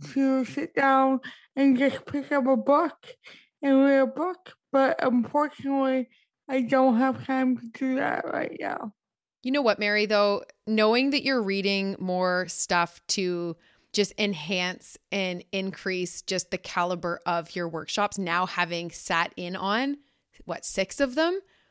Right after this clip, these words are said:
Speaker 2: You are doing incredible work with your workshops. If you wanna take that as an invite, I'd love to know,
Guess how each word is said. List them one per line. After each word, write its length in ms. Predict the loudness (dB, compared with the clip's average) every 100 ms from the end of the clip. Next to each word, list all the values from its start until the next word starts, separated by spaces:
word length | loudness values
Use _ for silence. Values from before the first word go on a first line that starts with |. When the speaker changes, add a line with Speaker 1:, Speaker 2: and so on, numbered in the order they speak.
| _ _ _
Speaker 2:
You 200 | 0 4
are 120 | 4
doing 260 | 6 4 2
incredible 1400 | 2 -2 -4 -18 -6 0 2 2 2 0 -2 -2 -2 -2
work 360 | -4 -6 -12 _ -6
with 180 | -4
your 120 | -4 -6
workshops. 480 | -6 -4 -2 -2 -2
If 100 | -2
you 160 | 2
wanna 220 | 2 2
take 200 | 2 4
that 160 | 4 4
as 120 | 2
an 80 | -2
invite, 380 | -4 0 2 2
I'd 160 | 0 0
love 240 | 0 0
to 120 | 0
know, 400 | 0 2 2 0